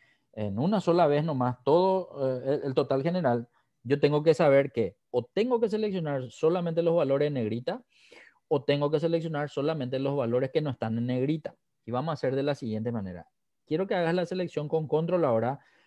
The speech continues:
de todos los valores que están en negrita, menos el total general.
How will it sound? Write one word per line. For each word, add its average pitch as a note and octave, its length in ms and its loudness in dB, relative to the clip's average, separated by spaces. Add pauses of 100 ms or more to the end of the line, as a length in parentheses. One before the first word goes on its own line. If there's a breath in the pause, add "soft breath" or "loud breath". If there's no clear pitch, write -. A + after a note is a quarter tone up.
(140 soft breath)
de C3+ 100 0
todos B3+ 280 4
los C4+ 80 2
valores G3 320 4
que F#3 60 -2
están E3 200 -2
en F3 80 -2
negrita, F#3+ 360 0
menos F#3+ 260 0
el C4+ 60 0
total F#3+ 260 0
general. D#3 400 -2